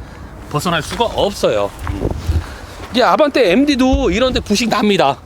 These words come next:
그러니까 기존 차량에 비해서 많이 안 날 뿐이지 부식이 역시 나긴 나요. 그러니까 아이언 처리를 좀 탄탄하게 해가지고, 두껍게 해가지고, 어, 방청을 좀 해야 되는데, 음, 잘 안 하는 것 같아요. 뭐, 원가 절감인가요? 정확히 이유는 모르겠어요.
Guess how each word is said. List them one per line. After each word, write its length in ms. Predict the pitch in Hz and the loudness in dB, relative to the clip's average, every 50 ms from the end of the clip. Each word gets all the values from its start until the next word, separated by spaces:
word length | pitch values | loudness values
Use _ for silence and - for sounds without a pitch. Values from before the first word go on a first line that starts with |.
| - - - - - - - - - - | -20 -20 -20 -20 -18 -16 -14 -14 -12 -8
그러니까 140 | - - 233 - | -2 -2 -2 -2
기존 300 | - - 247 302 349 339 | 0 0 2 2 2 2
차량에 360 | - 294 294 294 285 285 277 | 4 2 2 2 2 2 2
비해서 280 | 262 254 247 226 240 226 | 2 2 2 2 2 2
많이 240 | 170 156 175 214 180 | 2 2 2 2 2
안 140 | 120 156 | 2 2
날 100 | 190 202 | 0 0
뿐이지 460 | - - 185 156 139 131 214 262 240 - | 0 0 0 0 0 0 0 0 0 0
부식이 400 | - 151 156 - 185 185 196 151 | 0 -2 0 0 0 0 2 2
역시 260 | 117 120 - - 208 | 0 0 0 -2 -2
나긴 280 | 147 120 120 170 214 202 | -2 -2 0 0 2 2
나요. 500 | 139 117 135 156 135 113 127 139 135 120 - - - - - - - - - - - - - - - - - - - - - | 2 4 4 2 2 2 0 -2 -4 -6 -12 -14 -14 -12 -12 -12 -12 -12 -10 -10 -10 -10 -10 -8 -8 -8 -8 -6 -8 -6 -4
그러니까 200 | 170 - 143 131 | 0 2 4 4
아이언 200 | 160 220 285 285 | 4 4 4 2
처리를 640 | 254 - 262 262 247 240 240 240 254 240 190 135 120 | 2 2 2 2 4 2 2 4 4 2 2 0 0
좀 160 | - 202 190 | -2 -4 -2
탄탄하게 420 | - - 247 240 254 247 233 214 220 | -2 -2 0 2 2 2 2 2 0
해가지고, 400 | 247 269 254 240 190 190 175 180 | 0 2 0 0 0 0 -2 -2
두껍게 320 | - - - 190 - 233 208 | -2 -2 -2 -2 0 -2 0
해가지고, 340 | 202 247 226 190 180 151 170 185 190 160 123 - - - - - - - - | 0 0 -2 -2 -4 -4 -2 -2 0 -2 -2 -4 -6 -8 -8 -8 -6 -2 0
어, 120 | 185 165 147 | 0 0 2
방청을 380 | - 156 170 160 233 226 202 | 2 0 2 2 2 2 4
좀 100 | 175 190 214 | 4 4 4
해야 120 | 247 247 | 2 2
되는데, 400 | 220 208 175 185 196 240 214 - - - - - - - - - - - | 2 2 2 4 2 2 0 -2 -8 -10 -10 -10 -10 -10 -10 -10 -6 -2
음, 260 | 143 139 139 131 131 - | 0 0 2 2 0 0
잘 180 | - 202 208 | 0 0 0
안 140 | 165 113 123 | 2 2 2
하는 180 | 175 233 294 285 | 2 4 4 2
것 80 | 254 | 2
같아요. 320 | 180 156 - 139 147 196 220 | 2 0 2 2 0 2 2
뭐, 260 | 202 156 139 135 123 | 0 0 0 0 0
원가 300 | 123 147 180 - 254 226 | 0 0 0 0 0 0
절감인가요? 800 | 160 160 143 160 170 190 180 135 113 117 185 247 214 175 147 - | 0 0 0 2 2 2 2 2 2 0 0 -2 -2 -6 -6 -6
정확히 380 | - 120 113 107 - - - | -6 -4 -4 -4 -4 -4 -4
이유는 480 | - - 135 147 135 - - - - - | -4 0 0 0 2 2 2 2 2 2
모르겠어요. 480 | 143 196 254 226 165 - - 120 107 | 2 2 2 2 0 0 0 0 -2